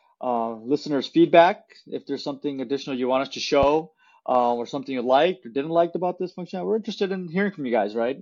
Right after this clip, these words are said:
Um, um, you know, we wanna make sure this, the, these solutions are, are working well for the marketplace, and,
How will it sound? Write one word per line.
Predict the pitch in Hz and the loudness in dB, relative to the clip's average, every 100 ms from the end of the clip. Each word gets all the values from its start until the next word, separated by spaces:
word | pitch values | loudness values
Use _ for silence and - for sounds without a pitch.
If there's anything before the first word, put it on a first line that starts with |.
| 127 | -8
Um, | 120 113 113 _ _ _ - | -4 -4 -8 _ _ _ -12
um, | 117 113 107 101 _ _ | -8 -6 -6 -10 _ _
you | 123 | -14
know, | 113 | -6
we | 127 | -2
wanna | 127 | -2
make | 120 113 | -2 -4
sure | 127 | -4
this, | 117 113 - | -2 -4 -6
the, | 113 | -10
these | 104 113 - | -6 -8 -6
solutions | 117 117 117 | -6 -6 -2
are, | 110 101 | -2 0
are | - 110 | -2 -2
working | 113 117 110 | -2 -4 -2
well | 110 113 | 0 0
for | - 101 | -2 -6
the | |
marketplace, | 107 117 117 - 127 135 | -2 -2 -2 -4 -4 -4
and, | 110 | -8